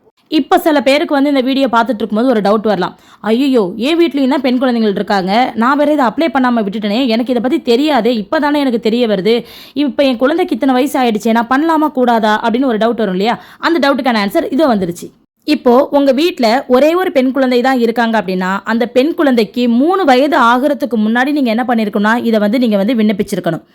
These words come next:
ஓகேவா? மூணு வயசுக்கு மேல நம்ம இதுக்கு வந்து அப்ளை பண்ண முடியாது. இது வந்து ஒரு குடும்பத்துல ஒரு குழந்தை இருக்காங்களா, ஒரே ஒரு பெண் குழந்தை, அவங்களுக்கு.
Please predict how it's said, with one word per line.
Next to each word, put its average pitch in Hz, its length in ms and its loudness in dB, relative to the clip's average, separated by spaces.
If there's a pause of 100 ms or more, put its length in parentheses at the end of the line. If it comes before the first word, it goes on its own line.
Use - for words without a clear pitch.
(160)
ஓகேவா? 226 340 -2 (180)
மூணு 311 300 2
வயசுக்கு 277 500 0
மேல 254 320 0
நம்ம 240 240 0
இதுக்கு 208 260 -2
வந்து 226 380 0
அப்ளை 240 200 0
பண்ண 208 220 -2
முடியாது. 180 500 -2
இது 277 160 0
வந்து 269 400 0
ஒரு 233 260 2
குடும்பத்துல 262 520 0
ஒரு 269 220 4
குழந்தை 302 360 -2
இருக்காங்களா, 262 380 -2
ஒரே 233 200 2
ஒரு 254 160 0
பெண் 240 180 -2
குழந்தை, 240 460 -2
அவங்களுக்கு. 233 580 -2